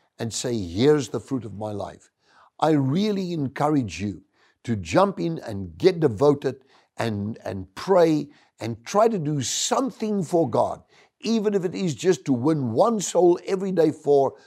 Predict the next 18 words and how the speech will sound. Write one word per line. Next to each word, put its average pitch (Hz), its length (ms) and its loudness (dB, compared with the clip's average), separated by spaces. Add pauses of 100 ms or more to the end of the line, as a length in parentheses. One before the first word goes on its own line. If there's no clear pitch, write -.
(120)
for 139 200 0
Christ. 113 440 -6
Just 214 400 2 (400)
do 196 500 0
something 170 720 -4
and 101 240 -8
do 170 220 0
it 165 80 -2 (100)
all 156 180 4
the 156 120 2
time. 135 400 -4 (300)
Pray 202 220 6
all 185 200 8
the 156 80 0
time 143 420 -2 (160)
for 131 220 0
that 107 400 -4
boldness 139 640 10